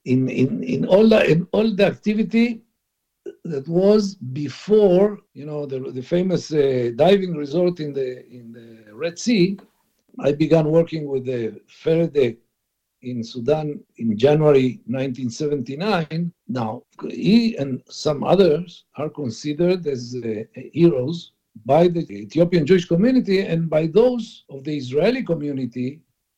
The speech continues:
that, uh, got to know them and work with them before Sudan,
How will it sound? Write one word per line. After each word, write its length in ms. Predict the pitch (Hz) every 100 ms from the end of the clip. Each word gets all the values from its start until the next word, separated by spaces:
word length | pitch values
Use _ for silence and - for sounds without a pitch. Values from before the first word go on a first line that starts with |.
| _
that, 300 | 127 131 -
uh, 220 | 143 139 131 -
got 260 | 185 180
to 100 | 175
know 360 | 165 190 190 127 -
them 420 | 135 143 196 196 _
and 180 | 139 143
work 280 | 147 196 196 -
with 160 | 135 120
them 460 | 165 202 196 175 _ _ -
before 420 | 107 - 170 233
Sudan, 680 | - 240 208 208 170 135 117